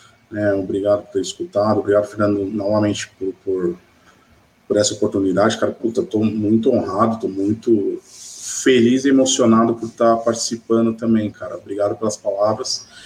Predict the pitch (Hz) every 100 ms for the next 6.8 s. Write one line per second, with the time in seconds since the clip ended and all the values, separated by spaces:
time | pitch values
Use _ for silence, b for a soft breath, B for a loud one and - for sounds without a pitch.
0 | B B B - 101 - - 117 113 127
1 | 113 110 - 123 131 127 - 120 127 131
2 | 139 120 123 - 123 110 110 113 117 110
3 | 104 110 120 123 127 135 131 - - _
4 | _ _ _ 110 113 113 120 110 117 123
5 | 117 107 92 - 101 95 92 90 90 -
6 | 101 101 117 113 98 92 95